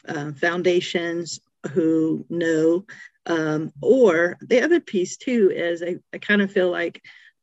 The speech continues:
I'm hoping to get some sponsors, because I feel like there's so many different horse products and companies out there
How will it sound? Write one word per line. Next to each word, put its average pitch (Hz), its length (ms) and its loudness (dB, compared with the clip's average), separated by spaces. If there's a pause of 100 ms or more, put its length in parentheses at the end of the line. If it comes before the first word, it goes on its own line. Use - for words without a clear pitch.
I'm 170 120 -8
hoping 226 340 2
to 202 60 8
get 175 200 4
some 151 240 -8
sponsors, - 720 -6
because 180 360 2
I - 60 0
feel 214 280 8
like 190 200 4
there's - 220 -6
so 233 140 6
many 208 460 6 (360)
different 180 460 2
horse 196 340 2
products 170 640 -6
and 147 100 -10
companies 175 480 0
out 170 220 -4
there 165 320 0